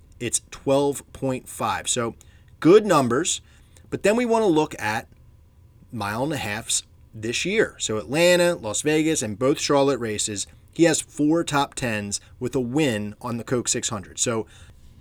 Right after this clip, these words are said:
good numbers all around with the mile and a half tracks this year. We have seen that he can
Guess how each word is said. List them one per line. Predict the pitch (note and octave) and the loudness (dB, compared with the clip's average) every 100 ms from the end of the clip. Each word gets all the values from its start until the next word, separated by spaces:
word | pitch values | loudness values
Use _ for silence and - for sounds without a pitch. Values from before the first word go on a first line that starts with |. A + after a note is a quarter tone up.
| - | -8
good | A#2+ F3 F#3 | 4 4 4
numbers | F3 D#3+ D#3+ D#3 | 0 0 0 0
all | - C#3+ D#3+ | -2 0 2
around | E3 D3+ C#3+ D3 D3 | 4 2 0 -2 -4
with | B2+ B2 - | -4 -4 -2
the | A2+ G#2+ | -2 -2
mile | F#2+ G#2+ G2 | -4 -4 -4
and | F#2+ | -6
a | |
half | C3 D#3+ | -4 -4
tracks | - F3 F3 - | 2 0 0 -6
this | F#2+ - | -8 -2
year. | A#2 G3+ C4 - - - - - | 8 8 8 -2 -20 -20 -20 -14
We | A2+ A2+ G#2+ | -8 -6 -6
have | - A2 F#2 | -6 -6 -2
seen | - A#2+ A#2 | -2 -2 -4
that | G#2+ - | -8 -8
he | A2+ | -8
can | G#2 A#2 A2 G#2+ | -6 -4 -4 -6